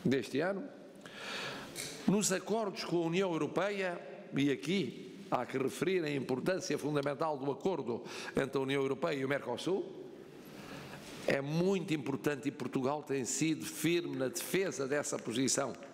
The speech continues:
a aproximação e a vontade de aproximação neste acordo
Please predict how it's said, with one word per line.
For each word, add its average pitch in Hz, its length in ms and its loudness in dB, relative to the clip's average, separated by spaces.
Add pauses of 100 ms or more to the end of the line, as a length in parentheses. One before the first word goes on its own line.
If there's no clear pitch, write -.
(680)
a 139 160 2
aproximação 147 920 0 (600)
e 147 100 6
a 135 40 2
vontade 127 520 0
de 139 60 -4
aproximação 127 840 0 (720)
neste 156 340 2
acordo 156 640 0